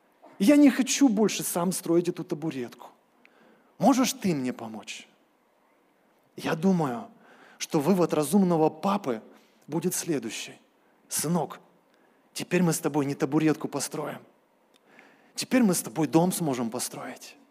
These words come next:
Почему? Да потому что он увидел вот эту полноту времени у этого сына. Когда сын уже не надеется на свои силы, когда сын уже не п-, пытается показать своё "я", какой он крутой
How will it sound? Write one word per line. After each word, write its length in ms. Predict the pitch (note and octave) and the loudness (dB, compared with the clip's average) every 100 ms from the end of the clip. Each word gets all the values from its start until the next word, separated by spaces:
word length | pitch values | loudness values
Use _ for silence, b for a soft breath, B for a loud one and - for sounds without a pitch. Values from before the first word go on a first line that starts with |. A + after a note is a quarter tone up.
| _ _ _ _ _ _ _ _ _ | _ _ _ _ _ _ _ _ _
Почему? 640 | - - B3+ C#4 A#3+ - - - b b b b b | -6 -2 4 4 4 0 -12 -20 b b b b b
Да 80 | D3 | -8
потому 380 | - A3+ A#3 | -2 4 6
что 260 | A#3+ F#3 E3 | 4 0 -4
он 280 | D#3+ D#3 C3 - | -2 -4 -4 -6
увидел 520 | D3 E3 F3+ C#3 A2+ B B | -2 0 2 0 -2 B B
вот 160 | E3+ F3+ | 0 0
эту 160 | F3+ | 0
полноту 560 | F3 F#3 F3 E3 D#3+ A#3+ | 0 0 0 -2 2 4
времени 580 | E3 A3 A#3+ G#3 C3 G#2+ B B | 4 4 4 2 0 -6 B B
у 100 | - | -6
этого 240 | D3+ D3+ D#3 | -4 -4 -4
сына. 500 | - - C3 A2+ - - _ _ _ _ _ B B | -4 -4 -6 -8 -12 -18 _ _ _ _ _ B B
Когда 320 | - G3+ A#3 | 0 6 6
сын 320 | A#3 - C#4 C#4 | 6 4 4 6
уже 200 | A3+ B3 | 6 8
не 100 | C4 | 8
надеется 540 | B3 G3 C4+ C4 - | 6 6 6 6 6
на 120 | A#3 | 4
свои 280 | A#3 G#3 A3+ | 4 4 4
силы, 520 | A3 - F#3 F3 E3+ E3 B B | 4 2 2 2 0 -2 B B
когда 300 | - G#3 A3 | 0 4 4
сын 240 | A3+ D4 D4 | 4 4 4
уже 260 | A#3+ G3+ | 4 4
не 140 | A#3+ A#3+ | 6 6
п-, 320 | A#3+ - G#3 | 4 -10 -12
пытается 580 | G3 A#3 A#3+ B3 A#3+ A3 | 2 4 8 8 6 2
показать 460 | A#3 A3 G3+ A3+ | 2 4 6 6
своё 320 | A3 G#3 G3+ G3+ | 6 6 8 6
"я", 200 | G#3+ G#3 | 6 6
какой 280 | G#3 A3+ | 4 4
он 120 | G#3 G3+ | 6 6
крутой 520 | A3 G#3 B3 B3 | 4 4 6 6